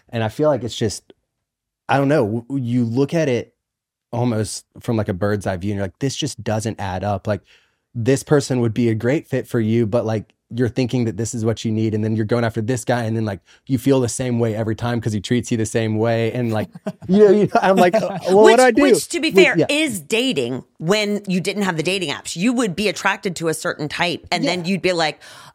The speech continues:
Speaker 3: "Oh my God." Then you date a, a nice guy,
Speaker 2: Yeah.
Speaker 3: me, and I'd be like, "Oh my God, y'all, he, like, opened the door for me. Wasn't that so sweet?" And they
Speaker 2: Yeah.
Speaker 3: were like, "That's fucking normal."
Speaker 2: Yeah. Yeah. Yeah. I mean, for,
Speaker 3: Oh.
Speaker 2: I mean,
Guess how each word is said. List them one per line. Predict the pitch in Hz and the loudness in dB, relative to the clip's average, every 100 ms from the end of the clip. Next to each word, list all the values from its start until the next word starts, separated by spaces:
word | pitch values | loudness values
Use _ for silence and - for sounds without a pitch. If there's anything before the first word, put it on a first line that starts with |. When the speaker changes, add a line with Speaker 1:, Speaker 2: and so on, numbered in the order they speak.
| - | -4
Speaker 3:
"Oh | 196 | 0
my | 254 247 | 2 2
God." | 185 202 - | 0 0 0
Then | 190 208 | 0 0
you | 220 - _ 151 | -2 -4 _ -4
date | 170 226 | -2 2
a, | 160 151 - | 2 0 0
a | 151 | -2
nice | 139 143 208 - | 0 -2 -4 -4
guy, | - 117 127 - _ _ _ _ _ _ | -2 0 -2 -8 _ _ _ _ _ _
Speaker 2:
Yeah. | 165 | 2
Speaker 3:
me, | 202 247 160 - | 2 2 -4 -4
and | 175 | -2
I'd | 175 | -2
be | 180 | -2
like, | 180 165 - | -2 -4 -8
"Oh | 202 - | -16 -16
my | |
God, | - - - | -18 -18 -10
y'all, | 190 190 202 180 _ _ _ _ _ _ | -6 -6 -6 -8 _ _ _ _ _ _
he, | - - 214 233 - | -18 -6 -4 -4 -4
like, | 180 - | -6 -4
opened | 180 170 160 | -6 -4 -6
the | |
door | 143 139 147 | -4 -4 -6
for | - | -10
me. | 127 - | -12 -10
Wasn't | - - 320 | -10 -12 -10
that | - - | -12 -4
so | 170 | -4
sweet?" | 160 165 175 | -2 -4 -4
And | 165 | -2
they | |
Speaker 2:
Yeah. | 147 | -2
Speaker 3:
were | |
like, | 139 135 - _ _ _ _ - | -2 -4 -6 _ _ _ _ -6
"That's | 208 - | -6 -4
fucking | 254 247 160 131 | -6 -2 -2 -2
normal." | 117 110 110 | -2 -4 -6
Speaker 2:
Yeah. | 147 - - 180 - | -8 -10 -10 -8 -8
Yeah. | 180 165 123 _ _ _ _ - | -6 -6 -8 _ _ _ _ -4
Yeah. | 175 165 | 0 0
I | 165 | -2
mean, | 175 | -4
for, | - 185 | -4 -4
Speaker 3:
Oh. | 180 | -2
Speaker 2:
I | |
mean, | 170 160 | -2 -6